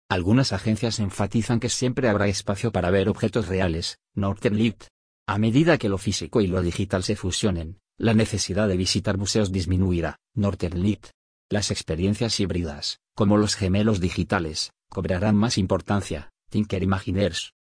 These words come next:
Otra tendencia es que los museos sean entornos inteligentes e intuitivos, donde el aprendizaje automático puede reconocer los intereses de los visitantes y sugerir contenido similar, Northern Light.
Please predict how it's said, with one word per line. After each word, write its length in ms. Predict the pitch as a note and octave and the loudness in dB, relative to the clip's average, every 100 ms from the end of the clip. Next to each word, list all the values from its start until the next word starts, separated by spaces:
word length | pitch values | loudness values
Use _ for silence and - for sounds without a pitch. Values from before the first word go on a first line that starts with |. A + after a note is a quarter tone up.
| _ - | _ 0
Otra 300 | B2 A#2+ A2+ | 0 2 0
tendencia 460 | G2+ F#2+ A2+ D#3 | 2 0 2 2
es 140 | B2+ - | 2 0
que 100 | F#2+ | -2
los 160 | F2+ | -2
museos 400 | F2 F#2 G2+ G2+ | -2 0 2 2
sean 300 | - - G#2+ | 2 0 2
entornos 500 | A2+ A2 A#2+ A2+ A2+ | 2 4 2 2 0
inteligentes 680 | G2+ F2+ F#2+ F#2 A2+ B2+ - | 0 2 0 2 2 2 2
e 40 | |
intuitivos, 680 | G#2 F2+ G2 F#2+ E2+ D2+ - - _ | 0 0 -2 -2 -2 -2 -8 -12 _
donde 340 | F#2 F#2 F2+ F2+ | -2 0 2 2
el 80 | |
aprendizaje 640 | E2 F2+ E2+ F2 A#2 G#2+ F#2+ | 0 -2 -4 -4 -4 0 0
automático 600 | F#2 G2 F#2 F#2+ F#2 G#2 | 0 2 0 0 2 2
puede 300 | G2+ G#2 A2 | 2 2 2
reconocer 580 | G2 G2 G2+ G2+ A2 G2+ | 0 0 0 2 0 0
los 140 | F#2+ | 0
intereses 460 | G2+ G2+ A#2 C3 G#2+ | 0 2 2 2 0
de 100 | F2+ | 0
los 180 | E2+ | -2
visitantes 640 | E2+ F2 G#2 A#2+ C3 D3+ - | -2 -2 0 0 2 0 0
y 60 | |
sugerir 440 | G#2+ A2 - G2+ G#2+ | 0 0 2 0 0
contenido 500 | F#2 E2+ E2+ G2 G2 | 0 -2 0 2 2
similar, 520 | - F#2 D#2+ C#2+ - _ - | 0 -2 -2 -6 -10 _ -2
Northern 460 | G2+ F#2 F2+ E2+ | 0 0 -2 -2
Light. 260 | F#2 G#2 - | 0 -2 -4